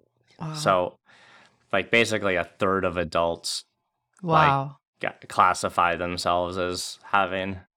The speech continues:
Speaker 1: Ha-
Speaker 2: like, steady anxiety.
Speaker 1: Wow.
Speaker 2: Um, and then clinical depression went from seven percent to twenty-three percent.
Speaker 1: Wow.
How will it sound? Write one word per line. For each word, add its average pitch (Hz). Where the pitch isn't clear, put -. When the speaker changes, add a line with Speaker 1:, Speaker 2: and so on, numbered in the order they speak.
Speaker 1:
Ha- -
Speaker 2:
like, 104
steady 104
anxiety. 90
Speaker 1:
Wow. 147
Speaker 2:
Um, 95
and 113
then 104
clinical 123
depression 92
went 95
from 87
seven 101
percent 85
to 95
twenty-three 95
percent. -
Speaker 1:
Wow. 120